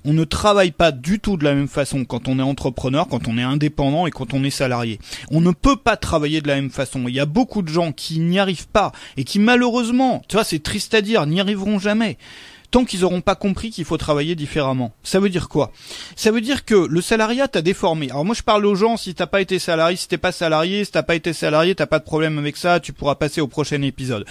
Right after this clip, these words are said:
Cet épisode, il est vraiment pour les gens qui ont du mal à sortir du salariat.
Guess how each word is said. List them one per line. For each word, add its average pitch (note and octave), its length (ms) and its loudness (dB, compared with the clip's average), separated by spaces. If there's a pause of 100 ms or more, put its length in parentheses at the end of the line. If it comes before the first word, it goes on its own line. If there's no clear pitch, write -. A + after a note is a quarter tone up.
(220)
Cet - 140 -4
épisode, E3+ 400 2
il C#3+ 140 -2
est C#3+ 40 0
vraiment G#3 380 2
pour E3 220 2
les D3+ 100 2
gens F3 220 0
qui D#3 80 -4
ont C#3+ 40 0
du C3 140 -4
mal F3+ 260 2
à D#3+ 60 0
sortir D3+ 360 -4
du C3+ 100 -6
salariat. A#2 440 -6